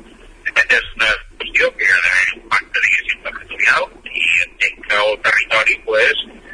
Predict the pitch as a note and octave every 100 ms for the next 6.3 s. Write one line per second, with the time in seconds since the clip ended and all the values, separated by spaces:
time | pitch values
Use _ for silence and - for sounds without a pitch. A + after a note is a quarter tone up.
0 | - - - G#2 G#2 G#2+ G#2 G#2+ G#2+ G#2+
1 | G#2+ A2 A2+ A#2 - C3+ A2+ G#2+ G#2 -
2 | - - - A#3+ - - - - - G2+
3 | - - - - - - - - - B5
4 | B5 - B5 - - - - - - C6+
5 | - - - B5+ - A#5+ - - - -
6 | - -